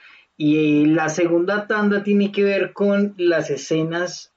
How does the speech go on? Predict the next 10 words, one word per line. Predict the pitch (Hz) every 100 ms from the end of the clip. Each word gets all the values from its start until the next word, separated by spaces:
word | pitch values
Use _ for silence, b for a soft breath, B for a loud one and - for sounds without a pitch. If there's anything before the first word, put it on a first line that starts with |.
| _
más | 185 190 190 190 185 - -
curiosas | 202 196 196 196 180 - 117 - - _ _ _ _ _ _ _ _ _ -
que | 143 139
hayan | 135 147 151 151
podido | 147 135 127
leer | 143 135 120 113 117
en | 139 131
un | 127
cómic. | - 139 117 107 104 - _ _ _ _ _ _
Y | - 123 123 117